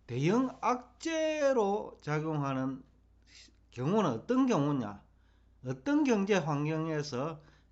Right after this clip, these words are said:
대형 악재가 될 수 있는지에 대해서 여러분과 대화를 나누고자 합니다.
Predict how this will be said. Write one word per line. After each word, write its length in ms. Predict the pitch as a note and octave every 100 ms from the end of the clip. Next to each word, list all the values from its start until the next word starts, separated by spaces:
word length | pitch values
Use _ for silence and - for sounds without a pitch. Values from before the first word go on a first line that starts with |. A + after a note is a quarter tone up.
| -
대형 420 | A#2+ C#3+ F3+ F3+
악재가 420 | F3+ F#3+ A#3+ G3+
될 180 | D3 D3
수 120 | C3
있는지에 1400 | B2+ B2 C#3 B2+ G#2+ F#2 - _ _ _ _ C3+ F3+ F#3+
대해서 480 | C#3+ D3+ D3 D3+ B2
여러분과 560 | C3+ A#2 A2+ A2 A#2+
대화를 500 | A#2+ B2 B2+ A#2+ A#2 - -
나누고자 420 | B2+ D3 A2 G2
합니다. 300 | G#2 G2+